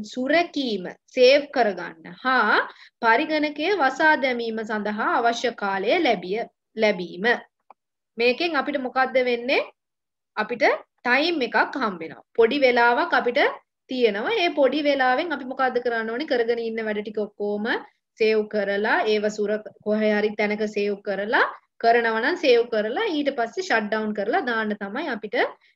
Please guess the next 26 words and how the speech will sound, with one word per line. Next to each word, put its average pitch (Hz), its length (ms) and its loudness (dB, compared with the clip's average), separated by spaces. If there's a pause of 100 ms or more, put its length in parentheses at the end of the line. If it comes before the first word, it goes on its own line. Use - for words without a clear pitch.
(120)
මේක 202 200 -8
උදව් 269 440 -4
වෙන්නේ. - 440 -6 (260)
දැන් 269 200 2
ඔයාලා 247 400 0
දන්නවා 233 540 -2 (360)
අනවරත 254 600 2 (100)
ජව 220 340 0
සැපයුමෙන් 240 720 -2 (420)
මොකද්ද 214 420 -2
වෙන්නේ 220 420 -2
කියලා. - 340 -14 (220)
යූ 226 260 -4
පී 220 320 -2
එස්, 151 200 -2 (640)
uninterruptible 247 1200 0
power 220 280 -2
supply. 240 540 -2
මේක 214 220 -6
මම 226 220 -6
ඔයාලට 220 320 -4
ගිය 214 180 -4
සතියේත් 208 420 -8
කියලා 165 320 -12
දුන්නා. - 200 -20 (300)
රයිට්. 226 260 0